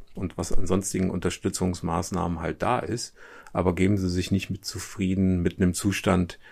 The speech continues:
der unangenehm ist. Das muss nicht sein. Und da will ich auch noch mal bewusst sozusagen Werbung machen, aber nicht nur für das Thema Coaching, sondern insgesamt, ähm, sich nicht einfach in der Sackgasse selbst liegen zu lassen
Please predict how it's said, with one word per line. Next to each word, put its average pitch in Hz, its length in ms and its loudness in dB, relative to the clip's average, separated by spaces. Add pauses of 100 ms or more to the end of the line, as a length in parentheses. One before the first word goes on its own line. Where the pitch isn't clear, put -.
(220)
der - 180 0
unangenehm 76 640 -6
ist. - 320 -12 (300)
Das - 160 -2
muss 104 240 2
nicht 101 180 2
sein. 98 520 0
Und 90 140 -8
da 87 140 2
will 98 100 2
ich 98 120 -2
auch 92 60 0
noch 92 140 0
mal 87 120 0
bewusst 98 320 -2
sozusagen 90 440 0
Werbung 104 320 6
machen, 101 220 4
aber 90 160 4
nicht 104 180 2
nur 104 120 0
für 101 120 0
das - 140 2
Thema 92 260 4
Coaching, 113 500 4 (360)
sondern 90 320 2
insgesamt, 87 800 2 (420)
ähm, 85 440 2
sich 90 240 -4
nicht 98 320 0
einfach 101 280 0
in 98 100 -2
der 87 100 4
Sackgasse 98 460 2
selbst 92 400 2
liegen 117 300 2
zu - 140 0
lassen 104 520 0